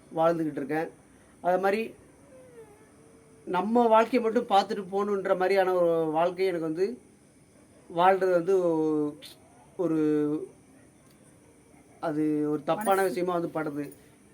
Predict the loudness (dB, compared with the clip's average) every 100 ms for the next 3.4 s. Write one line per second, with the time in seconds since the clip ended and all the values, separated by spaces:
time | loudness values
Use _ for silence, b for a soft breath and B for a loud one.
0 | -4 0 2 2 2 0 0 -2 -4 -4
1 | 0 0 0 0 0 0 0 0 -4 -10
2 | -12 -12 -6 -2 -2 -2 -4 -4 -4 -4
3 | -4 -4 -6